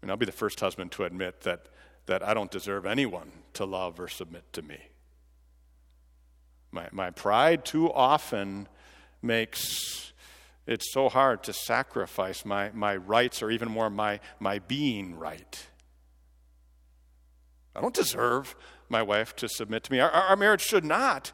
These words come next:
have, have lasted this long. But God says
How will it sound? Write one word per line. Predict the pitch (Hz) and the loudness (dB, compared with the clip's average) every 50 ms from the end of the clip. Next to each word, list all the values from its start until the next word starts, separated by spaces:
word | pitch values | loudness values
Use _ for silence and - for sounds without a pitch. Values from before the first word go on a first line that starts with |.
| - - - - | -16 -20 -16 -2
have, | - 175 139 139 139 131 117 - - | 2 4 6 6 6 4 0 -6 -2
have | - 156 139 131 127 120 110 - - - - - - - - - | 2 4 4 4 4 2 -2 -8 -12 -14 -14 -16 -18 -20 -8 -2
lasted | 127 135 143 156 151 - - - - 160 147 135 120 | 0 0 2 0 -2 -4 -10 -6 -4 -4 -4 -4 -6
this | 120 165 254 269 - - - | -4 -4 -4 -4 -6 -10 -6
long. | 113 104 98 95 92 92 92 90 92 92 92 - _ _ - - - - - - _ _ _ _ _ _ _ _ _ _ _ _ _ _ _ _ _ | -4 -2 -2 -2 -2 -4 -6 -8 -12 -16 -18 -20 _ _ -20 -20 -20 -20 -20 -20 _ _ _ _ _ _ _ _ _ _ _ _ _ _ _ _ _
But | - 135 120 117 - - - - - - - - - _ - - _ _ _ _ _ _ _ _ _ | 6 6 6 6 2 -8 -20 -20 -20 -20 -20 -20 -20 _ -20 -20 _ _ _ _ _ _ _ _ _
God | - 131 147 190 185 - | -6 -2 -2 -2 -2 -4
says | - - - 101 92 92 95 110 123 131 - - - - - - | -8 -4 -2 -2 -2 -2 -4 -6 -6 -8 -8 -8 -8 -10 -12 -14